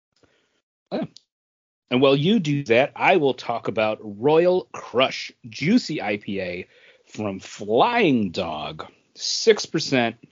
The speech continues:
citrus I P A. Uh, <clears throat> and this is, it's good. It's kind of grown on me. I've wa-, I've washed the peach out of my mouth.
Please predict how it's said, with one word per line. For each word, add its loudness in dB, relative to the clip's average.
citrus -2
I -6
P -6
A. -16
Uh, -2
<clears throat> -12
and 4
this 2
is, 2
it's 4
good. 2
It's -2
kind 2
of -2
grown 2
on 2
me. 0
I've -8
wa-, -4
I've -2
washed -4
the -2
peach -4
out 2
of -8
my -6
mouth. -8